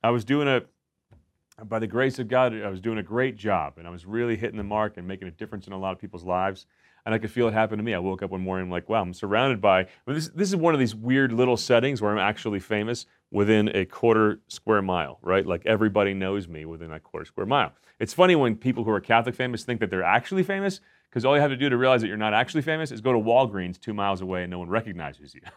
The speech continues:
<laughs> right? So, perspective.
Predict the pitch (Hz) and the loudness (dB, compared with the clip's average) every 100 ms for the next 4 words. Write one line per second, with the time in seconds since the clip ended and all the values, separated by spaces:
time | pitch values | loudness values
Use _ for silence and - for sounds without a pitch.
0 | 120 117 135 131 131 170 - 151 151 139 | -8 -4 2 4 4 2 2 2 2 0
1 | 147 202 196 156 - _ - 190 - 254 | -2 -8 -10 -14 -20 _ 2 4 6 6
2 | 254 - 220 220 175 | 6 6 6 6 4